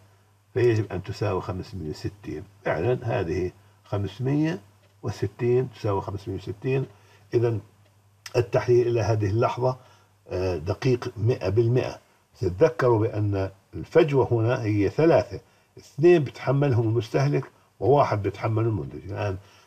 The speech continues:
لو طرحنا سؤال عن، آه، الإلاستيسيتي، price elasticity ديماند، ما الذي يحدث؟ هنا الآن مرونة الطلب السعرية تساوي الإبسيلون، طبعا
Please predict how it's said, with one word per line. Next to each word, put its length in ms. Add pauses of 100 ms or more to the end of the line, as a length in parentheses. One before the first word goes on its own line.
(140)
لو 100
طرحنا 340
سؤال 340
عن، 420
آه، 960
الإلاستيسيتي، 840 (100)
price 280
elasticity 460
ديماند، 320
ما 100
الذي 260
يحدث؟ 260 (480)
هنا 200
الآن 280
مرونة 420
الطلب 300
السعرية 460
تساوي 380
الإبسيلون، 720
طبعا 280